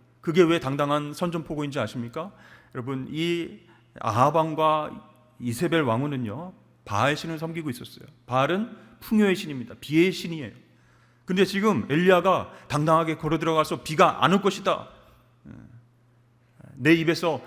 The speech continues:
말이 떨어지기 전에는 비가 안 올 것이다. 가뭄이 계속될 것이다." 하는 얘기는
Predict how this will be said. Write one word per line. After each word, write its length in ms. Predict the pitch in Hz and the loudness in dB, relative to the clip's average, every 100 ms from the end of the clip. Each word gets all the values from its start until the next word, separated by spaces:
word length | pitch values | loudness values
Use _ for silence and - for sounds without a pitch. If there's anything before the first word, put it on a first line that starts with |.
| - | -12
말이 260 | 107 147 160 | -4 -2 0
떨어지기 420 | 190 170 156 156 | 0 0 -2 -4
전에는 360 | 165 160 165 151 | -4 -4 -6 -8
비가 280 | 147 170 127 | 0 2 2
안 80 | |
올 80 | 190 | 0
것이다. 320 | 190 - 175 | -2 -2 -4
가뭄이 400 | - 151 180 185 | -2 -4 -2 -4
계속될 400 | - - 202 190 | -2 -4 -2 -2
것이다." 240 | 185 - 175 | -2 -4 -4
하는 200 | 175 165 | -2 -4
얘기는 460 | 156 175 240 - | -4 -2 -2 -4